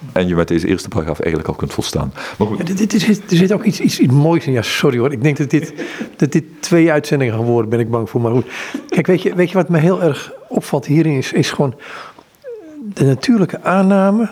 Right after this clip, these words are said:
Speaker 2: of de logische aanname, God is er gewoon.
Speaker 1: Ja. Ja, ja, dat is natuurlijk, dat mogen we natuurlijk, dat is iets wat we natuurlijk nooit mogen vergeten, hè. We zitten in een wereld, ja, die, die daarvan uitgaat. Je kunt, je, dat, dat, dat, zoals wij nu,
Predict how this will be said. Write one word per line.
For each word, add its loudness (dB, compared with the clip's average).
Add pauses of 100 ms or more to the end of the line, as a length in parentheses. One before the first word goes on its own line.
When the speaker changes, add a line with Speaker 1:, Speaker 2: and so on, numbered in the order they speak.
Speaker 2:
of -4
de 0 (120)
logische 2
aanname, 0
God -4
is -2
er 0
gewoon. -2 (500)
Speaker 1:
Ja. -6 (460)
Ja, -2 (200)
ja, 2
dat -2
is -8
natuurlijk, 0
dat 0
mogen 0
we -2
natuurlijk, -4
dat 0
is -8
iets -4
wat 2
we -6
natuurlijk -8
nooit 0
mogen -2
vergeten, -8
hè. -6 (320)
We -2
zitten -2
in -2
een 0
wereld, 0 (280)
ja, -2
die, 0
die 0
daarvan 0
uitgaat. -10 (340)
Je -2
kunt, -2
je, 0
dat, 0
dat, -2
dat, -2
zoals -2
wij 0
nu, 0